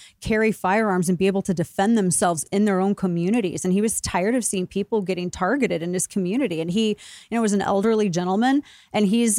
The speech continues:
you know, a natural rights hero. And it's sad to me that his name isn't, you know, isn't as, as widely known as it should be. He's since passed, but,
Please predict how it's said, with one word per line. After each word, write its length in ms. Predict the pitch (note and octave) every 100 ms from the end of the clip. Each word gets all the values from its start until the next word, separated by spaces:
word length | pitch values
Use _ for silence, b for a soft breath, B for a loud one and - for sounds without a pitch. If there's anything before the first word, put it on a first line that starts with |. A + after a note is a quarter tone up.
| -
you 80 | G3+
know, 100 | G3
a 80 |
natural 500 | F#3+ F#3+ G#3 A#3+ G#3
rights 360 | F3+ F#3 A3+ -
hero. 500 | G#3 A#3 G#3+ D3 D3 -
And 180 | G#3
it's 160 | G#3 G3
sad 320 | - A3 C4
to 60 | D4
me 140 | B3
that 160 | G3+ F#3
his 280 | G3 A3+ G3+
name 540 | F#3+ G3 B3 G#3+ F#3+ b b b _
isn't, 540 | A3 G#3 G#3+ G3+ - -
you 160 | G3
know, 100 | G3
isn't 320 | F#3+ G#3+ G#3+
as, 200 | G3+ F#3+ F3
as 200 | G3 F3+
widely 420 | F#3 G#3 G#3+ F#3+
known 220 | F#3 G#3+
as 160 | G3+ F3
it 160 | F3+
should 360 | - - A3 A#3
be. 160 | E3
He's 180 | E3 G3
since 300 | - G3 F#3 -
passed, 600 | - F#3 A#3 F#3 - -
but, 220 | D3+